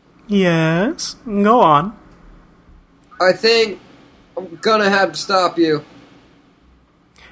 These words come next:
Speaker 1: Yeah, that's the spirit. Pretty weak slime threat there, but it's a start. Tell you what, if you can find me in this lab, you can have at me. I'll even give you a free shot. No funny business or anything.
Speaker 2: Okay,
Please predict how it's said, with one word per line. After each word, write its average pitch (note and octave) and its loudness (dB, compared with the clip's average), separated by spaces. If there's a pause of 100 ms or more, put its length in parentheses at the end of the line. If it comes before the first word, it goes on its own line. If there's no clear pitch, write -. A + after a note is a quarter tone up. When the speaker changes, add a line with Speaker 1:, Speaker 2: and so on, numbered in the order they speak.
(120)
Speaker 1:
Yeah, D#4+ 0 (220)
that's F3+ 0
the - 0
spirit. D3 0 (560)
Pretty C#4+ -2
weak D#4 0
slime C#4+ -2
threat C#4 -2
there, D#3 2
but D3+ 2
it's A3+ -2
a - -2
start. A#3 -2 (500)
Tell D#4+ 0
you D#3+ 4
what, A2 0 (560)
if C3+ -8
you B3+ 2
can F4 2
find E4+ -2
me F4 2
in C4+ 2
this B3+ 0
lab, B3 0
you D3 0
can E4+ 0
have D#4 0
at D#4+ 0
me. C#3+ 0 (540)
I'll G#3+ 0
even C4+ 2
give G#3+ 0
you G#3 2
a D#3+ 0
free G3+ -2
shot. C3 -2 (320)
No C#3 2
funny D4+ 0
business C#4+ 0
or C#4+ 2
anything. B3+ 0 (1500)
Speaker 2:
Okay, G3 0